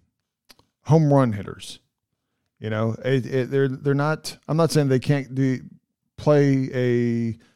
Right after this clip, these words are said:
possession type game, but defensively, I think is able to not control them, but kinda contain them, uh, because you know what, what's in their, what, what's in their,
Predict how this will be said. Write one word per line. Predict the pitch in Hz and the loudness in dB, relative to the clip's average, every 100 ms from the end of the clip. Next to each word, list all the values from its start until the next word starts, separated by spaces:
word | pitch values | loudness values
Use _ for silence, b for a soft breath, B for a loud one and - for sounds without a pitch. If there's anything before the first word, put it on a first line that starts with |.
| b _ | b _
possession | 127 113 135 - 120 113 | -2 2 2 2 -4 -4
type | - 120 - - | -2 -2 -4 -2
game, | 135 131 107 98 - _ _ _ _ _ 104 | 0 0 -2 -6 -12 _ _ _ _ _ 0
but | 123 123 113 - _ _ _ _ | 2 2 0 -10 _ _ _ _
defensively, | 151 - 175 190 - 120 117 107 107 104 _ _ - | -2 2 2 2 0 -2 -2 -2 -4 -8 _ _ -10
I | 110 | -8
think | - 151 160 - | -4 0 0 -2
is | - 139 113 | -4 -4 -4
able | 123 135 127 127 123 117 - | -4 -4 -2 0 0 -2 -6
to | - 127 120 117 113 113 113 b b b b _ | -2 0 0 -2 -2 -4 -4 b b b b _
not | 165 175 | -6 -2
control | 135 113 139 135 | -2 -2 2 2
them, | 127 120 | 2 -2
but | 127 | 0
kinda | 175 185 143 | 0 2 0
contain | - 147 139 - 147 165 160 131 | 0 0 0 -2 0 2 2 0
them, | 107 107 117 b b b b - | -2 -4 -6 b b b b -8
uh, | 117 123 123 123 | -4 0 0 -2
because | 117 - 156 131 | -2 2 4 4
you | 147 | 2
know | 156 160 156 151 139 - - _ _ _ _ _ | 4 6 6 4 0 -8 -20 _ _ _ _ _
what, | 151 160 | -4 -4
what's | 156 151 - | 0 0 2
in | 143 | 2
their, | 135 127 127 123 - _ _ _ _ _ 160 | 2 2 2 0 -6 _ _ _ _ _ -6
what, | 156 | -2
what's | 185 131 | -2 2
in | 147 | 2
their, | 123 | 0